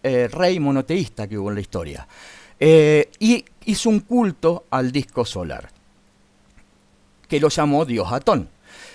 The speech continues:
Aquí yo hablando con una persona que sabe mucho de religión, eh, que es el doctor Carlos Kotlik, oftalmólogo como yo,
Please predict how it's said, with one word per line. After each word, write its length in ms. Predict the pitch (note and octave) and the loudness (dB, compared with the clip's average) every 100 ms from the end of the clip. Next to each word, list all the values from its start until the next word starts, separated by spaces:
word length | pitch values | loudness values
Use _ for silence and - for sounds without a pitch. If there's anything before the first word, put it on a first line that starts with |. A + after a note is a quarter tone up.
| - _ _ - | -20 _ _ -4
Aquí 400 | F3 - G#3+ A3+ | -4 -2 -2 0
yo 160 | G3+ | 0
hablando 540 | F3+ G3 G3+ F#3+ F#3+ F#3+ | 0 0 0 0 -2 -2
con 160 | C#3 | -4
una 160 | D#3+ D3 | -4 -4
persona 320 | C3+ F3 D#3 | -6 -6 -6
que 80 | C3 | -6
sabe 240 | C#3+ C3+ | -6 -4
mucho 440 | E3 G#3 G3 - C3+ | -2 -4 -6 -6 -6
de 120 | A#2 | -4
religión, 680 | A#2 A2+ - F3+ F3 E3+ - _ _ - | -6 -6 -4 -2 -2 -4 -12 _ _ -8
eh, 440 | A#2 A2 G#2+ G2+ - | -4 -2 -4 -6 -8
que 100 | A#2+ | -6
es 40 | |
el 60 | B2 | -6
doctor 260 | G#2+ B2+ | -6 -6
Carlos 300 | A2+ A2+ A2 | -6 -6 -6
Kotlik, 460 | - F#3+ F3+ D#3 - | -4 -4 -4 -8 -10
oftalmólogo 600 | - G#2+ G#2+ A2+ A2 A2 | -10 -8 -6 -6 -6 -8
como 220 | G#2+ A#2+ | -6 -4
yo, 360 | B2 G3+ G3+ | -4 -4 -4